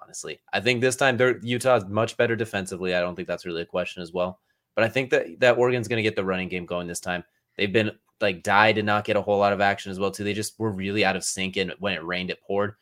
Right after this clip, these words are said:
I think this time they're gonna be able to establish the run early on. Kayvon Thib-, Thibodeaux, I think, is going to show up in this game as well, too. I think the defense is going to make a lot more plays.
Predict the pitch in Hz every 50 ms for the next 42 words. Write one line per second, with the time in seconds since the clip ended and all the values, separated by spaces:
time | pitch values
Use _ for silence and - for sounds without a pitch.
0 | _ _ _ - - 131 135 117 120 113 - 123 113 107 110 110 104 101 92 98
1 | 95 90 90 87 - - 101 92 92 90 87 - - 92 92 90 90 76 87 107
2 | 107 104 98 90 90 90 90 90 _ _ _ _ _ _ _ - 120 120 120 117
3 | 117 110 104 110 113 113 - - 113 101 110 107 104 98 95 - 107 98 107 101
4 | 95 101 104 104 104 104 98 - 107 101 98 98 104 101 101 92 - 104 98 95
5 | 95 92 92 98 92 92 - - 95 92 92 101 90 95 92 - - 95 95 92
6 | 95 92 - - - 98 95 90 90 90 87 - 87 80 80 82 82 92 98 107
7 | 104 98 - 117 117 113 113 -